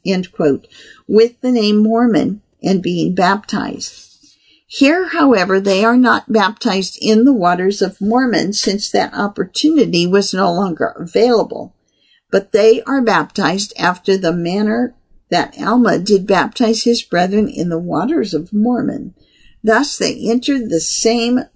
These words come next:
quote, "Mormon," end quote, "covenant predicated upon the same," quote,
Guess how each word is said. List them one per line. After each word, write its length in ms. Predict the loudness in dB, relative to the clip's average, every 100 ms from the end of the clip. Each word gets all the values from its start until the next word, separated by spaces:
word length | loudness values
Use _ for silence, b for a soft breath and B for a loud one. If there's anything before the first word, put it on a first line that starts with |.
| -20 _
quote, 320 | 0 0 -2 -6
"Mormon," 680 | -4 0 2 4 4 4 2 0
end 360 | 0 0 -2
quote, 380 | -2 0 0 -8 -4
"covenant 500 | -2 0 -2 -4 -8 _ _
predicated 1200 | -2 0 0 0 -2 -2 -8 _ _ 2 2 0 -6
upon 460 | -8 -6 -2 0 0
the 120 | 0
same," 440 | -2 -2 -2 -4
quote, 420 | -6 -2 -2 -4